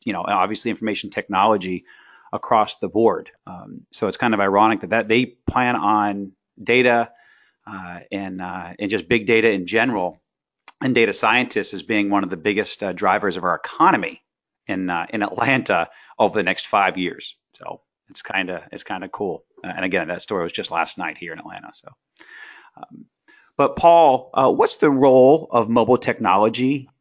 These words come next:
in E H Rs, uh, around personalizing healthcare? And obviously near and dear to my heart, I'm one of the early people, investors in, in, uh,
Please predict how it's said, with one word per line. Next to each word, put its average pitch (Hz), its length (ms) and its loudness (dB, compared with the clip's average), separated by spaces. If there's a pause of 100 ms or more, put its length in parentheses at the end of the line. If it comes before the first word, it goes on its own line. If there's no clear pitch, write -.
(320)
in 123 120 2
E 131 180 4
H 110 220 2
Rs, 107 580 2
uh, 101 180 -6
around 104 260 2
personalizing 104 640 -2
healthcare? 104 400 -2
And 107 80 0
obviously 107 320 0
near 107 220 0
and 98 80 -2
dear 104 100 0
to 101 60 2
my 95 200 2
heart, 98 220 0
I'm 98 100 -4
one 98 140 -4
of 90 60 -8
the 104 80 -6
early 101 260 2
people, 104 400 0
investors 95 560 -4
in, 95 160 -6
in, 92 180 -6
uh, 92 240 -4